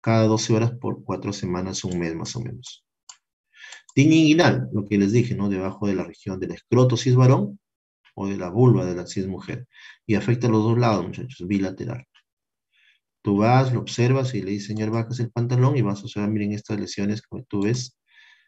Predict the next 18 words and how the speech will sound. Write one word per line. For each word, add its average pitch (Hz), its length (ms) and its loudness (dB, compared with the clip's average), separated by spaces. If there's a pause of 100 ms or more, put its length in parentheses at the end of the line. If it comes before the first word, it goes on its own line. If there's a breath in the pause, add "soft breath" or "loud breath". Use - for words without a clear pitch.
(120)
mira, 98 260 -2 (280)
debajo 90 580 -6
del 98 220 -2
escroto. 123 520 -4 (2000)
Son, 98 300 -8
es 104 160 -8
una 101 200 -2
placa 98 320 -2
grande 92 500 -4 (220)
con 90 320 -2
bordes, 92 480 2
mira, 87 220 -4
no 92 140 -2
se 92 120 -4
olviden 92 300 0
los 80 120 -6
bordes, - 600 -6 (120)
circinados. 87 1200 0